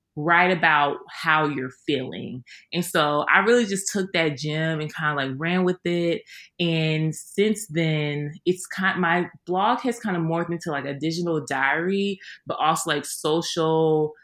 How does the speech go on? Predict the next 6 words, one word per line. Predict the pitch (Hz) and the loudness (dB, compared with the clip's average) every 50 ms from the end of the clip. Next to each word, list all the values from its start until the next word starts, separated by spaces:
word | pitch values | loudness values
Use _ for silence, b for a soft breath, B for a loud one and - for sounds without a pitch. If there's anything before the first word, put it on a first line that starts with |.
| b _ _ - | b _ _ -4
cultural | - 170 175 175 - 156 147 | -2 0 0 0 0 -2 -2
commentating | 147 - - 156 147 139 165 180 202 208 - 226 208 214 214 214 208 208 202 185 | -2 -6 -4 -2 0 0 2 2 0 0 -2 0 0 2 2 2 2 0 0 0
because, | 185 185 - 190 180 151 156 156 156 - | -2 -2 -2 0 0 2 2 2 0 -2
like, | - 113 - - | -8 -8 -4 -4
I'm, | 156 165 170 - - | -2 -2 -2 -4 -4
we're, | 160 170 180 175 190 | -2 0 0 0 -2